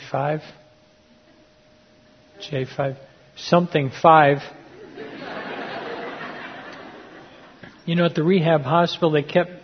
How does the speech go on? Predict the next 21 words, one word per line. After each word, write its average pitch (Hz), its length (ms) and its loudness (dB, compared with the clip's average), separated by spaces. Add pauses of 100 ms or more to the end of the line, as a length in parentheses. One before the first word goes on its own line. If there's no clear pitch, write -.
(600)
trying 170 220 0
to 143 80 -2
teach 175 360 -4
me 151 120 0
to 160 80 -4
open 165 360 0
these 143 300 -6
fingers, 143 420 -2
but 147 140 2
I 143 120 0
got 139 180 2
a 139 80 -4
nerve 156 480 0
damage 139 480 -4
comes 147 240 -6
through 143 140 -4
here. 160 280 -2 (600)
So 165 160 0
these 156 260 2
fingers, 165 580 0 (380)
especially 156 800 2